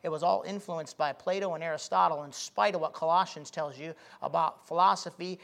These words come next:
after the traditions of men, after the rudiments of the world, not after Christ. And you know what the devil's done in our generation?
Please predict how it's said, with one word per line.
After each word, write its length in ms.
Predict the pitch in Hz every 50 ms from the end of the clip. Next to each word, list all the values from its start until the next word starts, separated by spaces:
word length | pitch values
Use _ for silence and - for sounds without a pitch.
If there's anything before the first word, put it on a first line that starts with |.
| - - -
after 200 | 165 165 - -
the 80 | 160 147
traditions 480 | - - 165 185 196 185 - 175 147
of 100 | 165 165
men, 200 | 170 185 196 196
after 220 | 180 156 - 156 135
the 100 | 143 139
rudiments 440 | 147 180 185 185 180 175 160 -
of 60 | 160 143
the 60 | 147
world, 300 | 147 170 185 180 147 151
not 240 | 151 160 165 165 156
after 180 | 151 - -
Christ. 600 | - - - 175 165 156 123 - - - - _ _ _ _ _ _ _ _ _ _ _ _ _ - - - -
And 200 | 165 170 165 160
you 40 | 156
know 100 | 165 202
what 120 | 220 -
the 80 | 160 143
devil's 400 | 123 165 180 190 190 185 151 135
done 340 | 139 190 185 180 190 190 - -
in 160 | 156 143 143 - _ -
our 240 | 165 165 180 185 170
generation? 800 | - 190 180 175 165 156 156 160 170 170 - 208 202 208 202